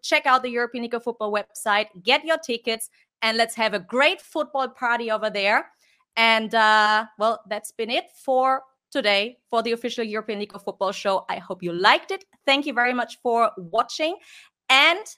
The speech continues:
also, if there's anything you want me to talk about, if you have any questions that you would like to be ans-, uh, to have answered, just leave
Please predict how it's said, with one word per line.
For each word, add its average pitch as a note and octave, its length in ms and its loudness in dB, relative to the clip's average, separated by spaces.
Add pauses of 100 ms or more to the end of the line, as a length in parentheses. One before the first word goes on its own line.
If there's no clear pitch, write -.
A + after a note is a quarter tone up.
(180)
also, B3+ 480 2
if B3+ 140 -6
there's C#4 240 2
anything D#4 500 -2
you C4 100 -4
want B3 240 2
me B3 80 -2
to B3 120 -10
talk G3 260 0
about, F#3+ 300 0
if F#3 140 -10
you G3 60 -6
have F#3+ 160 -4
any G3+ 180 -6
questions C#4+ 640 -2
that G#3+ 140 -2
you G#3 80 -8
would G#3 100 -4
like G3 180 -2
to F#3 100 -12
be F3 260 -16
ans-, C4 340 2
uh, G3+ 140 4
to A3 120 -8
have G#3+ 300 -2
answered, G3+ 520 0 (360)
just A#3 220 -4
leave C#4 380 -2